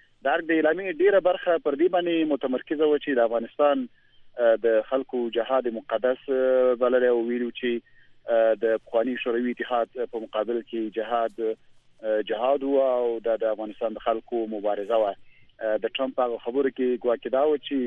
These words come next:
ترهګر روسیې ته، یعنې هغه د، آه، د اتحاد جماهي-، آه، جماهیر شوروي ته به ورتلل. آه، نو د ارګ اعلامیه تر ډیره پورې پر دې وه چې د هغه وخت کې روسي-، آه، روسیې سره یا د اتحاد جماهیر شوروي سره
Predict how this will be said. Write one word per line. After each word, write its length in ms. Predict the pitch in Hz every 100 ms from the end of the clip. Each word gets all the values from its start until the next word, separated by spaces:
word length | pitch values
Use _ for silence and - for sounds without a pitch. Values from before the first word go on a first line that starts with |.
| 113
ترهګر 340 | 107 117 117 113 107 - 110
روسیې 280 | 104 - 117
ته، 60 | 110
یعنې 280 | 101 98 101 98 107
هغه 140 | 101
د، 80 | 98 _ 107
آه، 260 | 113 110 107 - - -
د 40 | 110 104 98 - - - - -
اتحاد 340 | 107 - 120 113
جماهي-، 460 | 113 110 107 123 120
آه، 220 | 113 110
جماهیر 360 | 101 107 113 110
شوروي 380 | - 110 131
ته 260 | - 110 101
به 140 | 98
ورتلل. 460 | 101 101 - 117 110 - - _ -
آه، 260 | 120 127 131
نو 160 | 143
د 60 | 135
ارګ 220 | 151 196
اعلامیه 520 | 170 165 196 185 160 156
تر 180 | 151
ډیره 200 | 151 185
پورې 220 | 175 160 147
پر 180 | 139
دې 160 | 131 185 196
وه 80 |
چې 180 | 381 - 190 233 269
د 40 | 131 127 127 123 120
هغه 120 | 113
وخت 240 | 123 131 -
کې 80 | 135
روسي-، 320 | 123 117 123
آه، 240 | 120 113 110
روسیې 280 | 110 - 143
سره 140 | 170 165
یا 140 | 139
د 80 | 127
اتحاد 360 | 117 113 113 110
جماهیر 300 | 113 113 110
شوروي 260 | 110 110 311
سره 240 | 170 160